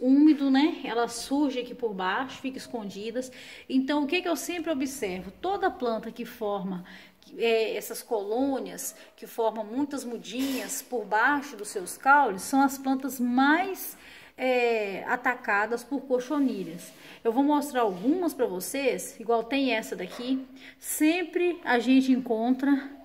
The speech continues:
é, cochonilhas nelas. Vocês podem ver que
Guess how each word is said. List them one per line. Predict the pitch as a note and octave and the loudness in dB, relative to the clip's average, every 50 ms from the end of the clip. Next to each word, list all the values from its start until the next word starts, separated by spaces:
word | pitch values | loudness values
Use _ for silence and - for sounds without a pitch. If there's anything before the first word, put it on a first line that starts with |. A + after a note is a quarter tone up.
| - - - - - - | -20 -20 -20 -20 -18 -4
é, | - A3+ A#3+ A#3 A#3 A3+ | 0 4 4 4 4 4
cochonilhas | A#3 - C4 B3+ - D4+ C#4 B3+ A#3+ A#3 A#3+ B3+ C#4 C4 | 2 0 0 2 2 2 2 2 2 2 0 0 0 2
nelas. | C4 C4+ A#3+ A3 F#3+ F3 E3 F3+ - | 4 2 2 2 0 -2 -4 -6 -4
Vocês | A3 A#3 A#3 - A3 C4+ | -2 -2 -2 -2 -2 0
podem | D#4 C4+ C4 C4 B3 | 0 2 2 2 2
ver | A3 F#3 A#3 A#3 C4+ C4 | 2 4 4 4 4 4
que | C4+ D4+ D#4 D#4 C4+ C4+ - - - | 4 6 6 6 6 4 0 -8 -16